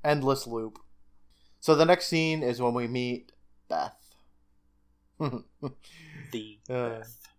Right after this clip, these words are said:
Speaker 1: the Beth. She's, uh, chit-chatting on her phone, and she already
Speaker 2: Let's describe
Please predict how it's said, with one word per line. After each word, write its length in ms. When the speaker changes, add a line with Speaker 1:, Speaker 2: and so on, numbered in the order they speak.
Speaker 1:
the 180
Beth. 500
She's, 320
uh, 220
chit-chatting 460
on 120
her 80
phone, 500
and 120
she 180
already 380
Speaker 2:
Let's 120
describe 520